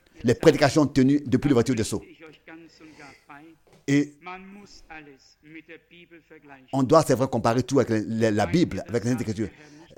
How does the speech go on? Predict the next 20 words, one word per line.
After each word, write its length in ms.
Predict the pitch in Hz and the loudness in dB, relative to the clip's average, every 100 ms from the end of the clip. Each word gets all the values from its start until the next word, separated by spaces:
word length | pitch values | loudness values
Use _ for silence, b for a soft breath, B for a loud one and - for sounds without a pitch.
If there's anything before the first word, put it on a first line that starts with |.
| - - _ - | -20 -20 _ -10
Est-ce 80 | 110 | -2
que 80 | 147 | -2
vous 60 | |
pensez 160 | 135 131 | 0 -2
que 60 | |
le 60 | 135 | -2
Seigneur 180 | 110 131 | -2 -2
ne 40 | |
l'a 60 | 113 | -2
pas 100 | 131 | -2
fait ? 280 | 147 123 - - - - - | -6 -10 -18 -20 -20 -20 -12
Est-ce 100 | - | -2
que 60 | |
vous 40 | 135 | 0
pensez 220 | 135 131 | 0 0
que 40 | |
le 60 | 131 | -2
frère 220 | - 123 | 0 0
Branham 380 | 104 123 147 139 | 2 0 2 2
lui-même 360 | 135 143 151 | 2 2 0